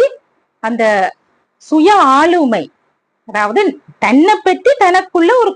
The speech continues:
கான்ஃபிடன்ஸ் இருக்கணும் முழுமையான. அப்ப முதலாவது நான் யார் என்று கேட்கணும். பிள்ளை வந்து சொல்லலாம், அந்த பிள்ளையோட குணங்கள் எல்லாத்தையும் பட்டியல் போட சொல்றது, அப்படி சொல்லலாம். நாங்க இப்ப எங்களுக்குள்ளேயே நாங்க அப்படி நினை-, நினைக்கலாம்.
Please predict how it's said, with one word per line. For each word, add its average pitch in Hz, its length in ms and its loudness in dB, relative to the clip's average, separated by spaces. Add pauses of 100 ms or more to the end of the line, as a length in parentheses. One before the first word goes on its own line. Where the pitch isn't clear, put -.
கான்ஃபிடன்ஸ் 349 640 0
இருக்கணும் 202 560 -6
முழுமையான. 262 580 0
அப்ப 208 200 -6
முதலாவது 320 500 2 (500)
நான் 302 320 0 (140)
யார் 320 300 2
என்று 277 240 0
கேட்கணும். 202 480 -4 (540)
பிள்ளை 403 300 2 (140)
வந்து 254 280 -2 (1040)
சொல்லலாம், 370 500 2 (120)
அந்த 240 220 -2
பிள்ளையோட 349 360 2 (120)
குணங்கள் 370 400 2
எல்லாத்தையும் 330 500 0
பட்டியல் 302 420 -2
போட 208 220 -4
சொல்றது, 165 400 -6 (680)
அப்படி 180 260 -6
சொல்லலாம். 320 400 0 (140)
நாங்க 277 260 2
இப்ப 277 180 0
எங்களுக்குள்ளேயே 320 720 0 (280)
நாங்க 320 280 0
அப்படி 320 220 0 (480)
நினை-, 294 420 0
நினைக்கலாம். 320 520 -2